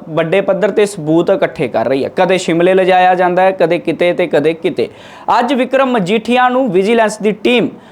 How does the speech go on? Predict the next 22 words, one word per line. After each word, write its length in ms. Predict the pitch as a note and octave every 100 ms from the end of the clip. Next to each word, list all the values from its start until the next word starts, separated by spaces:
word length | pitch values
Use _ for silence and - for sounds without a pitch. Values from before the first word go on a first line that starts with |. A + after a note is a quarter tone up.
| -
ਉਹਨਾਂ 260 | G3 A#3+ C4
ਦੇ 120 | C4+
ਮਜੀਠਾ 480 | B3 F3 G3 G3 A#3+
ਸਥਿਤ 340 | A#3 A3+ A3+
ਦਫ਼ਤਰ 420 | A3 F3+ F3 - F3+
'ਚ 140 | A3+ G#3+ - D#3
ਲੈ 160 | D#3+
ਕੇ 180 | D#3 D#3
ਪਹੁੰਚੀ। 380 | C#3 D3 D3+ C3 - - - -
ਉਸ 120 | G#3+
ਤੋਂ 160 | G#3+ B3+
ਪਹਿਲਾਂ 360 | B3+ B3+ C4 B3
ਉਹਨਾਂ 200 | B3 B3
ਦੀ 100 | B3
ਧਰਮ 260 | B3 G#3
ਪਤਨੀ 460 | G#3+ G#3 A3 A#3 A#3+ - -
ਤੇ 80 | G#3+
ਪੁਲਿਸ 320 | G#3+ G#3+ G#3+
ਵਿਚਕਾਰ 480 | G3+ G3 G3+ G#3 G3
ਬਹਿਸਬਾਜ਼ੀ 600 | C#3+ D3+ G#3 G3+ G3+ F#3+
ਵੀ 140 | G3 G3+
ਹੋਈ। 200 | G3